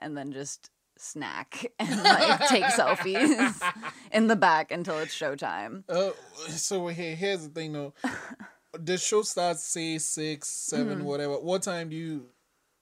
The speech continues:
Speaker 2: get into the venue to set up, to do your makeup and stuff?
Speaker 1: <laughs> Um, it, like, it depends on every show, but they usually bring you in, like, very early. So Atlantic Fashion Week, I'm pretty sure the show starts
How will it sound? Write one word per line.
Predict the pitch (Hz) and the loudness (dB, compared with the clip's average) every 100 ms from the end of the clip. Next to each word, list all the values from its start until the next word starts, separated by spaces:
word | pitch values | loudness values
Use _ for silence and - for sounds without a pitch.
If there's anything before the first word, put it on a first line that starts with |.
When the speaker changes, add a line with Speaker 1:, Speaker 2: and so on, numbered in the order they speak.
| 147 135 | -16 -6
Speaker 2:
get | 156 147 | -4 -4
into | 139 135 147 | -6 -8 -6
the | 135 131 123 | -4 -6 -8
venue | 117 123 143 160 170 | -10 -10 -10 -10 -10
to | - 139 | -10 -10
set | - 131 131 | -10 -8 -8
up, | 156 - - _ _ _ - - _ _ _ | -8 -10 -20 _ _ _ -20 -20 _ _ _
to | - 139 | -8 -8
do | 127 143 | -6 -6
your | 135 | -4
makeup | 131 190 180 208 | -2 -2 -2 -4
and | - 180 | -6 -6
stuff? | 170 135 147 | -6 -6 -6
Speaker 1:
<laughs> | 180 160 - _ - - - - - | -6 -6 -6 _ -20 -20 -20 -16 0
Um, | 185 185 185 180 180 175 - _ | 6 8 8 4 0 -6 -8 _
it, | 185 185 - | -4 -2 -2
like, | 185 165 | -4 -4
it | 175 | -6
depends | 185 170 170 170 175 | -8 -6 -6 -4 -4
on | 180 | -2
every | 131 156 160 | -2 -4 -8
show, | 151 160 156 156 | -6 -2 0 0
but | 151 147 | -4 -6
they | 160 | -6
usually | 143 147 151 143 151 | -6 -6 -6 -6 -8
bring | 147 147 143 | -6 -6 -6
you | 135 | -6
in, | 135 139 | -6 -6
like, | 131 135 143 - | -8 -10 -12 -10
very | 113 87 92 - | -8 -8 -12 -10
early. | 82 78 78 139 | -10 -8 -8 -8
So | 151 156 156 | -6 -4 -2
Atlantic | 127 170 170 - | -2 -4 -4 -2
Fashion | 143 139 143 156 151 | 2 2 0 -8 -8
Week, | 139 135 | -8 -8
I'm | 139 | -10
pretty | 160 160 156 | -10 -10 -10
sure | - 151 143 | -8 -8 -6
the | 147 | -8
show | - 147 135 135 135 135 - _ _ _ - | -8 -6 -4 -4 -6 -10 -20 _ _ _ -16
starts | - - - 160 151 151 - - | -14 -14 -2 4 4 4 -2 -14